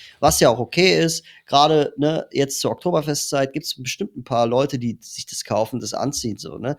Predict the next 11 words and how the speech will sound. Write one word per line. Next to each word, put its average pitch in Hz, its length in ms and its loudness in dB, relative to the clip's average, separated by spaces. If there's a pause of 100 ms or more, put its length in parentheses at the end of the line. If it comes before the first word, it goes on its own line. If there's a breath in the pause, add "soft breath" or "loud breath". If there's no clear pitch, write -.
(280 loud breath)
Ich - 100 -8
mein, 135 180 6 (320)
hättest - 300 -2
du 147 40 2
mir 143 100 4
nicht - 140 2
gesagt, 139 580 2
das 123 180 -6
ist 139 120 -6
ein 131 60 0
Oktoberfestschuh, 131 960 -2